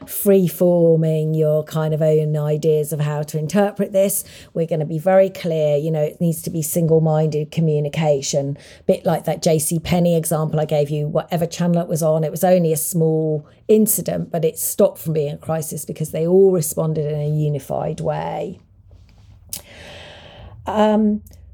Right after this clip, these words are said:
we need to call in our favours. So we've got, we'll have friends, we'll have influencers that we work with, perhaps we'll have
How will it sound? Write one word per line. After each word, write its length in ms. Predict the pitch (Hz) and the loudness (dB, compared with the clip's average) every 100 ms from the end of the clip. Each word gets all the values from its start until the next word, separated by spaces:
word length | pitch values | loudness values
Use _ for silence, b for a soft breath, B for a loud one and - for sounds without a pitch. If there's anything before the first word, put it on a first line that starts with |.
| - | -10
we 160 | 214 233 | 0 4
need 380 | 226 254 285 254 | 4 2 0 -6
to 580 | - 277 277 269 262 - - | -6 -4 -2 -2 -6 -10 -16
call 480 | - 233 220 208 214 | -6 0 2 4 4
in 640 | 196 156 147 147 175 180 _ _ - | 4 2 0 -2 -4 -6 _ _ -4
our 200 | 185 175 | -2 -2
favours. 1080 | - 196 180 175 160 151 - - - - - b b b | -4 -4 0 0 -2 -4 -12 -12 -12 -14 -16 b b b
So 400 | - 208 202 196 | -2 4 4 4
we've 200 | 202 - | 2 0
got, 380 | 254 208 - | -2 -2 -6
we'll 160 | 254 233 | 2 2
have 240 | 196 233 | 2 -4
friends, 720 | - - 185 143 123 120 127 | -6 -4 -2 -2 -4 -8 -4
we'll 140 | 185 170 | -2 -2
have 180 | 170 170 | -2 -2
influencers 800 | 180 190 208 196 208 208 196 - | -2 -2 -2 -2 -2 -2 -2 -2
that 100 | 190 | -4
we 100 | 202 | 0
work 320 | 208 196 196 | 2 2 0
with, 200 | 196 185 | -6 -8
perhaps 480 | - 196 - - 220 | -8 -8 -8 -10 -4
we'll 180 | 175 | -2
have 640 | 160 180 175 170 170 - | -2 -4 -4 -4 -6 -10